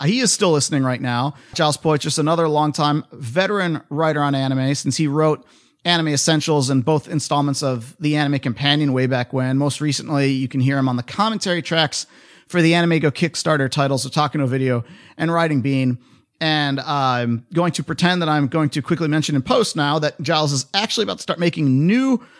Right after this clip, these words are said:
additions to the web supplement portal of the Anime Companion, in which he'll be doing the deep dive on Descending Stories Rakugo Shinju after we sort of jogged his memory on that one, thanks to our Decade in Review.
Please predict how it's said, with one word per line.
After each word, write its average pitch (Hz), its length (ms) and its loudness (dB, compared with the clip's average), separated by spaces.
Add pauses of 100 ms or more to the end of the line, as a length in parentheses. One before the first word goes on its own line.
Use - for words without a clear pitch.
(140)
additions - 480 -2
to 180 100 -2
the 156 120 0
web 170 300 0
supplement 175 480 -2
portal 196 380 2
of 143 100 -2
the 143 140 0
Anime 135 240 0
Companion, 143 540 0
in 143 60 0
which 151 180 -2
he'll 170 120 -2
be 156 120 -2
doing 214 340 -2
the 160 100 0
deep 180 460 0
dive 151 500 2
on 151 180 2
Descending 185 360 0
Stories 175 400 0
Rakugo 151 580 0 (260)
Shinju 160 600 0 (220)
after 220 360 0
we 170 120 0
sort 165 180 -2
of 147 80 0
jogged 185 360 0
his 151 120 0
memory 185 300 0
on 151 100 2
that 147 160 0
one, 151 100 -2
thanks 156 280 -2
to 160 80 -2
our 143 80 0
Decade 147 340 0
in 131 140 0
Review. 120 540 -2